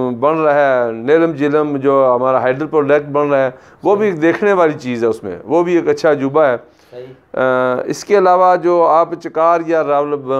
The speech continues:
Speaker 1: باغ کی طرف جائیں،
Speaker 2: ہمم۔
Speaker 1: آ، وہ بھی خوبصورت علاقہ ہے اور اس سے بہت آپ ہے یہاں، آ، باغ اور کوہٹے کے درمیان لس ڈلنا، لس ڈلنا رہائشی، وہ رہائش بھی وہاں اویلیبل ہے، ریسٹ ہاؤس بھی ہیں اور بہت خوبصورت ایریا ہے۔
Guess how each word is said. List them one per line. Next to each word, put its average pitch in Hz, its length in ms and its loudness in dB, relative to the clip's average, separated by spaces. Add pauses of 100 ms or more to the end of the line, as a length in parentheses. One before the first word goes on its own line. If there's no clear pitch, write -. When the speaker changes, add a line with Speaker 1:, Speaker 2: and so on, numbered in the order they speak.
(120)
Speaker 1:
باغ 165 240 2
کی 180 80 -8
طرف 160 260 -6
جائیں، 143 220 -4
Speaker 2:
ہمم۔ 139 560 -14
Speaker 1:
آ، 123 60 -4
وہ 151 260 2
بھی 190 160 0
خوبصورت 170 520 0
علاقہ 156 300 0
ہے 160 100 2
اور 165 200 0
اس 175 100 -6
سے 190 120 -2
بہت 202 400 0
آپ 165 280 2
ہے 156 240 4 (320)
یہاں، 151 460 0
آ، 135 320 -2
باغ 139 420 0
اور 165 80 -4
کوہٹے 147 460 -2
کے 151 120 -2
درمیان 123 640 -2
لس 151 220 0
ڈلنا، 123 300 -4 (500)
لس 170 200 0
ڈلنا 175 240 -2 (160)
رہائشی، 147 300 0
وہ 185 360 2
رہائش 147 260 2
بھی 208 80 -6
وہاں 190 180 0
اویلیبل 185 480 0
ہے، 190 60 4
ریسٹ 160 280 0
ہاؤس 185 140 0
بھی 180 200 -4
ہیں 180 80 2
اور 196 120 2
بہت 214 260 0
خوبصورت 180 440 0
ایریا 107 320 0
ہے۔ 80 60 -10